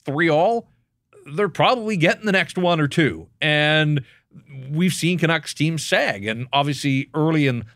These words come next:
last season, blown leads was, uh, part of who the Vancouver Canucks were. That hasn't been the case this year. And again, Toronto chipped away. They tied it at three. They tied it at four. But they never had a lead in this hockey game. And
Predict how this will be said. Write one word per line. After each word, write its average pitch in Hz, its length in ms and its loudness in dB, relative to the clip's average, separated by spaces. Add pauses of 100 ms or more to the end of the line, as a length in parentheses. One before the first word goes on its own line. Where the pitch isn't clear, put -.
last 135 280 0
season, 127 340 -2
blown 120 260 0
leads 123 300 0
was, 117 320 -6
uh, 117 160 0
part 123 260 2
of 107 160 -2 (440)
who 208 120 4
the 151 80 4
Vancouver 143 320 0
Canucks 131 400 -2
were. 143 500 2
That 127 380 -2
hasn't 147 380 0
been 127 100 -2
the 123 80 -4
case 127 480 -4
this 135 240 -4
year. 135 240 0
And 156 280 -2 (240)
again, 247 220 2
Toronto 175 320 2
chipped - 220 -2
away. 160 200 2
They 135 120 0
tied 143 260 0
it 135 80 -4
at 131 80 -8
three. 254 240 -4
They 165 100 -2
tied 170 240 2
it 143 60 0
at 143 100 -4
four. 208 420 0 (200)
But - 140 -16
they 117 140 -10
never 151 420 0
had 147 180 0
a 131 60 0
lead 143 260 0
in 127 80 -2
this 123 160 -4
hockey 127 300 -4
game. 98 480 -6
And 98 420 -6